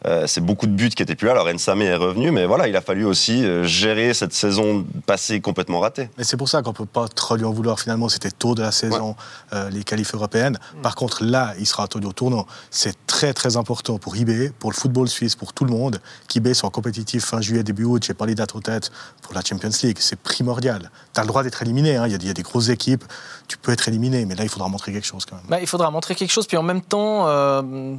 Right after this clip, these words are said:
Speaker 4: Thibert, tu, tu l'as dit avant, il va y avoir des départs. Il y a des départs qui sont prévus, qui sont déjà, euh,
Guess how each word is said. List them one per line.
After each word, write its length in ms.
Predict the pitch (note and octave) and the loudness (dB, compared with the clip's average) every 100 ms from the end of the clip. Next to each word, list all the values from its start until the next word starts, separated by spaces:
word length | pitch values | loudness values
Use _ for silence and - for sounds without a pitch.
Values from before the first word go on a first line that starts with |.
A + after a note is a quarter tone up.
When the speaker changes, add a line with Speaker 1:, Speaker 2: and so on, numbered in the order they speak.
| C3 | -6
Speaker 4:
Thibert, 360 | - D#3 D3+ | -2 0 0
tu, 300 | C#3 C#3 C3 | -2 -2 -4
tu 100 | B2 | -2
l'as 140 | C3+ C3 | -2 0
dit 100 | C#3 | 0
avant, 220 | D3+ G#3 | 0 0
il 340 | C#3 C3+ C3 | 0 0 -2
va 140 | C3 C3 | 0 2
y 40 | |
avoir 160 | C3 A#2+ | 2 0
des 80 | B2 | -2
départs. 520 | C#3 F3 E3+ E3 - | 0 2 2 2 -4
Il 60 | B2+ | -10
y 40 | |
a 40 | |
des 80 | A#2+ | -8
départs 300 | A#2+ B2+ C3 | -6 -2 -2
qui 100 | - | 0
sont 160 | - C#3 | -2 0
prévus, 420 | - C#3 D3 E3 | -2 0 0 0
qui 100 | D#3+ | 0
sont 120 | B2+ | -2
déjà, 340 | A#2+ A#2 A#2 G#2+ | -4 -2 0 0
euh, 440 | G#2+ G#2+ G#2+ | -2 -4 -6